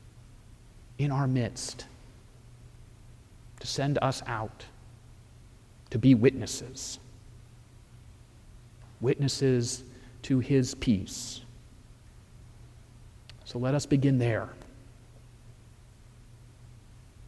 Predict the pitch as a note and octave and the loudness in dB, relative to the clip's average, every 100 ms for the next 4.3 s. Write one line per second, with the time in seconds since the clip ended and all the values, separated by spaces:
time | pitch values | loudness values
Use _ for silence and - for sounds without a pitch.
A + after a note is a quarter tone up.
0 | - A2 - C3 B2 A#2 A#2+ B2 A#2 - | -16 -10 -2 -2 0 2 4 4 2 0
1 | - D3+ A#2 - - - - - - - | 2 4 2 -4 -12 -16 -20 -20 -20 -6
2 | A2 A2+ A#2+ A#2+ A2+ G#2+ - - - - | -2 0 2 4 2 0 -6 -16 -20 -20
3 | - C3 B2+ B2 B2 - - - G2+ F#2+ | 2 4 6 4 0 -4 -14 -10 -8 -8
4 | - - | -8 -10